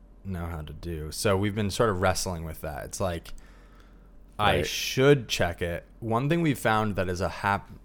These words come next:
Speaker 1: maybe not a happy medium, but <laughs> a stopgap is if, <laughs> and I hate to say this 'cause it, it relies on batching.
Speaker 2: Yeah.
Speaker 1: Is that there seems to sort of remove you a little bit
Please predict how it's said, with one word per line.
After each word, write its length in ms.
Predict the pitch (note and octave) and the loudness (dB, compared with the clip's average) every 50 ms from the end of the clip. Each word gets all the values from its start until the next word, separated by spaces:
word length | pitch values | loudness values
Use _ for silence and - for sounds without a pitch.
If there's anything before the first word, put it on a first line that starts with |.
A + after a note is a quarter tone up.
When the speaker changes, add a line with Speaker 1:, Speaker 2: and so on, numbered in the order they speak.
| - - | -20 -14
Speaker 1:
maybe 260 | - A2 G2 G2 F#2+ F#2 | -10 -6 -6 -4 -4 -4
not 160 | F2+ D2+ D2+ | -4 -4 -6
a 60 | E2 | -8
happy 340 | - - G#2+ G2 - - F2 | -4 0 -2 0 0 -2 -4
medium, 420 | E2 D#2+ - - D2+ C#2+ C2 E2 E2 | -4 -6 -10 -12 -12 -10 -10 -8 -4
but 200 | - - - - | -4 -4 -6 -6
<laughs> 40 | - | -6
a 120 | G2+ G#2 - - - - - - - - - | -4 -2 -2 -2 -4 -6 -14 -16 -16 -14 -8
stopgap 600 | - - - C3 B2 B2 - - G#2 F2+ E2+ - - - - - - - - - - - - | -8 -2 4 6 6 6 6 4 2 2 0 -2 -8 -10 -12 -14 -16 -16 -18 -18 -18 -8 -4
is 280 | A#2+ A#2 A2 G2+ - - - - | -2 0 0 -2 -4 -6 -6 -2
if, 340 | A#2+ B2+ C3+ C#3+ - - - - | 2 2 2 2 2 -6 -10 -6
<laughs> 40 | - | -4
and 100 | G2+ - - - - - - - - | -4 -4 -2 -4 -4 -4 -2 0 0
I 140 | - A2+ G2 | 0 0 2
hate 180 | G2+ A2+ A2 - | 0 0 0 0
to 40 | |
say 160 | F#2 G#2 G2 F2 | 0 0 0 0
this 140 | C#2+ - - | 0 -4 -4
'cause 180 | - G#2 F2 | -4 -4 -2
it, 140 | F#2+ F2+ - - - - - - - - - - - - - - - - - - - - - | -2 -4 -6 -10 -16 -18 -20 -20 -20 -20 -20 -20 -20 -20 -20 -20 -20 -20 -20 -20 -20 -14 -8
it 80 | - A#2 | -4 -2
relies 400 | A2 A2 G#2+ A2 G#2 G#2+ G#2 G2 | -2 0 2 4 4 4 4 2
on 180 | F#2 E2+ E2+ | 0 0 -2
batching. 720 | D#2+ - F2 D#2+ F2 F2+ - - G#2 G2 A2+ - C#2 C2+ - - - | -2 -2 -2 -2 -2 -4 -4 -4 -4 -4 -4 -4 -4 -6 -8 -10 -8
Speaker 2:
Yeah. 240 | - D2 D2 D2 D2+ - - - - - - - - - - - - - - - | 0 2 2 2 2 0 -6 -18 -20 -20 -20 -20 -20 -20 -20 -20 -20 -20 -10 -4
Speaker 1:
Is 200 | A#2+ A2+ G#2+ G2 | -2 -2 0 2
that 300 | A2 G2+ G2 F2 - - - | 2 4 2 2 0 -6 -12
there 340 | - A2+ G#2 G2 A2+ G#2 F#2+ - - | -12 -12 -4 -2 0 -2 -2 -4 -6
seems 360 | - - - A#2+ A2 G#2 - | -6 -4 -2 -2 -2 -2 -2
to 160 | - A#2+ G#2+ | -2 -2 -2
sort 180 | F#2+ - A2 F#2 | 0 0 0 0
of 140 | F2+ D#2 F#2 | 0 -2 -2
remove 440 | F#2 F#2 F#2 F#2+ G2 G2+ G2+ F#2 | -2 0 0 0 0 -2 -2 -2
you 200 | F#2+ G2 G2 F2+ | -4 -4 -2 -2
a 20 | E2+ | -4
little 420 | E2 E2+ F#2 F#2+ G2+ F#2+ G2 F#2 | -4 -6 -6 -4 -2 -2 0 -2
bit 280 | F2 D2+ F2+ E2+ - | -2 -2 -4 -6 -6